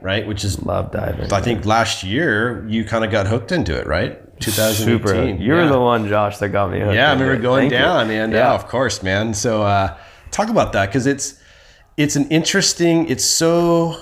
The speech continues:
Speaker 1: it's so different than surfing. It's so different than paddling. It's, you're in the water,
Speaker 2: Yeah.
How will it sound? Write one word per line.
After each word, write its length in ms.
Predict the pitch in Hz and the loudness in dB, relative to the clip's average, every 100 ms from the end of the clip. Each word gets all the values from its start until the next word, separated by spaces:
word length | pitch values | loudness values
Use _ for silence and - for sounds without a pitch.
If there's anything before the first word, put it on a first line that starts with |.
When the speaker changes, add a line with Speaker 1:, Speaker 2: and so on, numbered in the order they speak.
| - - _ - - _ _ | -16 -20 _ -20 -20 _ _
Speaker 1:
it's 140 | 123 - | -4 -2
so 280 | - 160 | 0 2
different 500 | 165 113 127 - 123 | 2 0 0 0 -2
than 120 | - 101 | -2 -2
surfing. 600 | - 107 104 - - 92 - - | -2 -2 -2 -4 -10 -14 -12 -8
It's 140 | 101 | -4
so 140 | 147 | -2
different 400 | 139 143 139 135 | 0 0 0 -2
than 140 | 113 101 | -2 -4
paddling. 400 | - 113 98 92 | 0 0 0 0
It's, 240 | 101 - - - - - | -4 -6 -12 -20 -20 -4
you're 120 | 127 | 0
in 60 | 165 | 2
the 60 | |
water, 580 | 120 110 139 117 98 104 104 | 2 2 2 2 -2 -4 -2
Speaker 2:
Yeah. 300 | 104 90 | 0 0